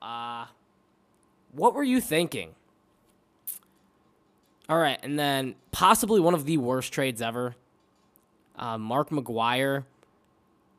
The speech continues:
The trade for Mark McGwire that the Cardinals made. I'm not a huge Cardinals guy, but Oakland traded,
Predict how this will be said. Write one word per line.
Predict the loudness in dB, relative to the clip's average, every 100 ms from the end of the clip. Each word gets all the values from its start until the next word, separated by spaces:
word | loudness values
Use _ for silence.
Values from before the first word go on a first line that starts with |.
| _ _ _ _ -10
The | -6
trade | -2 2 0
for | 0
Mark | -2 -2 -4
McGwire | -6 -2 0 0
that | -4
the | -8
Cardinals | -4 -4 -4 -6
made. | -4 -2 -4 -10 -20
I'm | -14
not | -10 -10
a |
huge | -8 -10
Cardinals | -4 -4 -4 -6
guy, | -4 -4 -4
but | -4 -8 -10 _ _ _ _ -4
Oakland | 0 0 0 -2
traded, | -2 -2 -2 -6